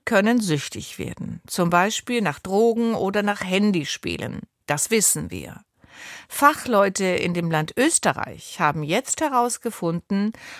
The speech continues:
auch Hunde können süchtig werden, und zwar nach Spielzeug. Die Fachleute haben hundert Hunde getestet.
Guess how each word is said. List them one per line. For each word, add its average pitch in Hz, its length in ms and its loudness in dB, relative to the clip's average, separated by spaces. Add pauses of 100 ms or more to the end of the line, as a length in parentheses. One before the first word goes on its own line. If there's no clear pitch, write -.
auch 196 320 2
Hunde 277 560 2 (100)
können 165 380 2
süchtig 151 640 -6
werden, 202 420 -2
und 190 200 -2
zwar 160 600 -2 (100)
nach 156 680 -2
Spielzeug. - 920 -4 (880)
Die 233 100 2
Fachleute 202 640 4
haben 185 420 4
hundert 220 680 2
Hunde 156 320 0
getestet. - 840 -4